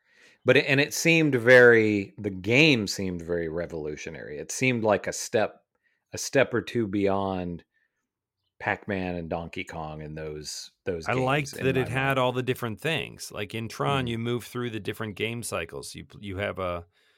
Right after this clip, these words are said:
Speaker 2: you have, um, light cycle board, you have a tank board, you have, um, you have to face down the M C P and you kinda shoot the little things. And I f-,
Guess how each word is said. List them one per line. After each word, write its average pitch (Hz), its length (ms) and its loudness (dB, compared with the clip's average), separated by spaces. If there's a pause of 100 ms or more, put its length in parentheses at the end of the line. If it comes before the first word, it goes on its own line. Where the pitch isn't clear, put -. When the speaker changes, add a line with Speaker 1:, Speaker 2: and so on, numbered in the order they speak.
(480)
Speaker 2:
you 101 180 -6
have, 98 320 0
um, 101 460 0
light 104 280 -2
cycle 110 340 -4
board, 110 640 -2
you 98 200 -10
have 95 240 -4
a 98 60 -4
tank 104 440 -4
board, 107 540 -2 (480)
you 92 180 -8
have, 95 380 -6
um, 87 560 -4 (1900)
you 117 140 -2
have 110 220 0
to 107 220 2 (200)
face 110 240 -2
down 107 240 -2
the 101 240 -2
M 104 180 -4
C 107 180 -6
P 110 440 -4
and 104 100 -4
you 98 80 -6
kinda 101 300 -6
shoot 117 280 -10
the 107 100 -6
little 104 240 -4
things. 110 520 -8
And 104 220 -10
I 101 80 -4
f-, - 160 -16